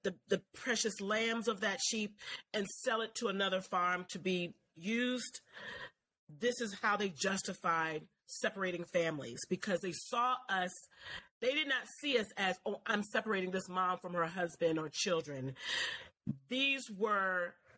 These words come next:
animals to them. And so the separating of children, oftentimes, that's how Frederick Douglass, his mother had him,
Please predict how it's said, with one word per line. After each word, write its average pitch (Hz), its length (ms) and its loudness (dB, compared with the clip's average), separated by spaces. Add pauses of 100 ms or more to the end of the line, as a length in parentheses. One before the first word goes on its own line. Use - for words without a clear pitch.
(140)
animals 208 500 0 (260)
to 165 100 4
them. 139 180 -6 (1200)
And 190 160 0
so 214 120 2
the 185 100 -2
separating 226 640 2
of - 220 -4
children, 247 680 2
oftentimes, 185 800 0
that's 185 160 -2
how 208 100 4
Frederick 190 400 0
Douglass, 214 400 2 (340)
his 269 280 2
mother 220 500 0
had 233 380 -2
him, 160 420 -2